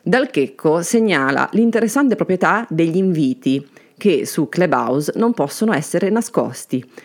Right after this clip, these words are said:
e che quindi mostrano in modo perenne i collegamenti tra soggetti basati proprio sulla catena di inviti.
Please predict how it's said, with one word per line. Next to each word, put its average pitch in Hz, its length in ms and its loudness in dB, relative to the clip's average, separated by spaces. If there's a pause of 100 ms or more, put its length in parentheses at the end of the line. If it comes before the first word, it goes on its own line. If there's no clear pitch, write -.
(120)
e - 140 0
che 185 120 -2
quindi 147 420 2
mostrano 143 600 -2
in 160 100 0
modo 165 240 0
perenne 139 600 0 (280)
i 240 180 0
collegamenti 165 800 0
tra 139 140 -4
soggetti 139 760 -2
basati 190 480 0
proprio 156 560 0
sulla 156 340 -2
catena 135 640 -4
di 170 140 -2
inviti. 127 680 -2